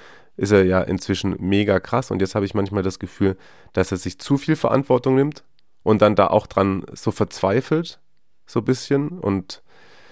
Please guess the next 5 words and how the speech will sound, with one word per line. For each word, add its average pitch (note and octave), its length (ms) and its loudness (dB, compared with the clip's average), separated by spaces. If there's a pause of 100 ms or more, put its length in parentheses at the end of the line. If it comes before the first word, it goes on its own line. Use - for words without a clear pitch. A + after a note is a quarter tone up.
(640)
ähm, G#2+ 220 -2
etwas - 300 0
kopflos C3 580 0
wird. - 360 0 (1160)
Ja, E2+ 260 -6